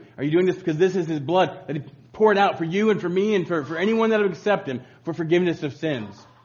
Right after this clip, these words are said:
Are you doing this to remember Jesus? Certainly with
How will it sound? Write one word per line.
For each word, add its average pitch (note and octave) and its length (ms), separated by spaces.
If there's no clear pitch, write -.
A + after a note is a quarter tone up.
Are D3 100
you G3 160
doing F#3 420
this A#2+ 400
to E3 120
remember D#3+ 720
Jesus? F#3+ 760
Certainly C3+ 360
with C3+ 200